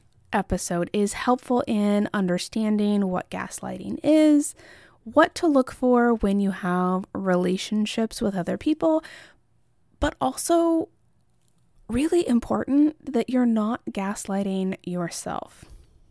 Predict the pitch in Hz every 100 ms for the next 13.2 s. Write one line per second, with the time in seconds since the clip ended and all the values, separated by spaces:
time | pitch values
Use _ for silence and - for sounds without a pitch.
0 | _ _ _ _ _ _ _ _ _ _
1 | _ _ _ _ - 196 208 214 214 254
2 | 262 262 - 202 208 - _ _ _ _
3 | 202 - 262 277 190 - - - - -
4 | - - _ - 240 247 - 220 240 262
5 | 240 233 220 202 196 - 196 202 - 202
6 | 202 190 180 - 190 185 311 - - -
7 | _ - 202 202 202 196 202 - _ -
8 | 220 214 285 - - - 233 220 208 208
9 | 202 - 202 202 - 180 185 180 - 202
10 | 196 190 - 196 190 180 247 311 240 208
11 | 220 - - _ - 294 311 - - 247
12 | 226 - 220 214 208 - - 202 196 233
13 | 285